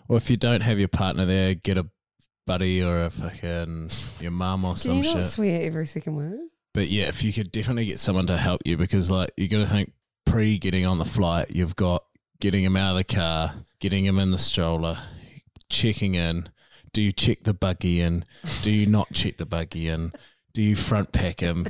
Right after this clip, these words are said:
Speaker 1: Do you not front pack him?
Speaker 2: Well, actually, I've
Speaker 1: Or do you
Speaker 2: written
Speaker 1: just carry his ass? Like,
Speaker 2: <laughs>
Speaker 1: which is the easiest? And you're bound to choose one and it be the wrong option. But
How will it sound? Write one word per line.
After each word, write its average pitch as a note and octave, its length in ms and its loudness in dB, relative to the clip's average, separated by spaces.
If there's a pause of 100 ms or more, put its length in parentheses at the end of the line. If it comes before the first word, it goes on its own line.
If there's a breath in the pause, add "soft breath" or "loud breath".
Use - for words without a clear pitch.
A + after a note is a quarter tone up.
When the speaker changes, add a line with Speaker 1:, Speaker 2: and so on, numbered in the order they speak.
Speaker 1:
Do F#2 120 0
you G2 80 2
not G2 300 2
front E2 220 -2
pack D#2+ 300 -2
him? E2+ 240 -4
Speaker 2:
Well, F#3+ 140 4
actually, D#3 380 2
I've D#3 160 2
Speaker 1:
Or A#2+ 60 4
do - 80 4
you A#2+ 80 4
Speaker 2:
written A#2+ 100 2
Speaker 1:
just A#2+ 300 2
carry G#2+ 340 4
his F#2 200 0
ass? F2 460 0
Like, F2+ 300 0
Speaker 2:
<laughs> F3 840 -4
Speaker 1:
which A#2+ 220 2
is A2 140 2
the F2+ 120 0
easiest? F#2 640 2
And F#2+ 320 -2 (300)
you're G2 120 -4
bound G#2 300 0
to G2+ 100 -4
choose G#2 380 -6
one G2 200 -6
and F2+ 140 -6
it E2+ 120 -10
be F2 120 0
the E2+ 120 -2
wrong E2+ 200 2
option. E2+ 540 -2
But - 240 -10